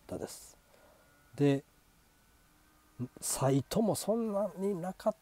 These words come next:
たんじゃないかな。まだそんな整ってきてない頃だと思います。で、携帯電話はもちろんガラケーで、その、ネット通信の機能とか、やっぱパソコンですらそういう状況なので、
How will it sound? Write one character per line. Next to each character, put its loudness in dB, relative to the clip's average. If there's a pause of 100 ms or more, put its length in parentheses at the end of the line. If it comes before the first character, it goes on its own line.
(120)
た 0
ん -2
じ -4
ゃ -2
な -2
い -4
か -6
な。 -10
ま 2
だ 0
そ -2
ん 0
な 0
整 0
っ 2
て -8
き -8
て -2
な 4
い 0
頃 4
だ 4
と -6
思 -6
い -10
ま -8
す。 -14 (540)
で、 0
携 6
帯 6
電 0
話 0
は 2
も 0
ち -6
ろ 0
ん -6 (480)
ガ 2
ラ 2
ケ -2
ー -4
で、 -4 (480)
そ -6
の、 -4 (1700)
ネ 4
ッ 4 (760)
ト 8
通 6
信 0
の -4
機 2
能 4
と -6
か、 -4
や -2
っ 0
ぱ 0 (960)
パ 0
ソ 4
コ 2
ン 2
で 4
す -2
ら 6
そ 0
う 4
い 2
う -2
状 2
況 -2
な 0
の -4
で、 -10